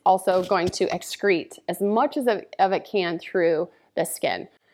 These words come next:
The great thing about this is the N A C, N-acetylcysteine, is helpful, again, for those liver cells, cleaning them up,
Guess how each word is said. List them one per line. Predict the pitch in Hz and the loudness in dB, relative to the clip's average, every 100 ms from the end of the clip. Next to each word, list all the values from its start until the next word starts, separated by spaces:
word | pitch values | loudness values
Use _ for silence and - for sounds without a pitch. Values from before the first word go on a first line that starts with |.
| _ | _
The | - | -2
great | 254 285 - 370 | 2 2 0 0
thing | 349 294 294 294 196 | 2 4 4 2 2
about | 208 208 190 - | 4 4 4 4
this | 214 202 - | 4 4 2
is | 190 185 | 0 0
the | - | 0
N | 208 | 2
A | 226 233 | 2 0
C, | 233 - 190 208 262 | -2 0 2 2 0
N-acetylcysteine, | 190 202 202 220 208 202 180 - 202 208 220 | -2 -2 -2 -2 -2 -2 -4 -2 0 0 0
is | 180 | -4
helpful, | - 196 - - 185 - | -2 0 0 -2 -4 -4
again, | 185 185 165 156 | -4 -2 -2 -4
for | 156 - 180 165 | -4 0 2 2
those | 170 160 | 2 0
liver | 196 208 220 226 | 0 2 2 0
cells, | - 220 214 208 | 4 6 6 2
cleaning | - - 208 202 | -2 0 2 4
them | 190 175 | 2 2
up, | 202 214 - | 2 2 0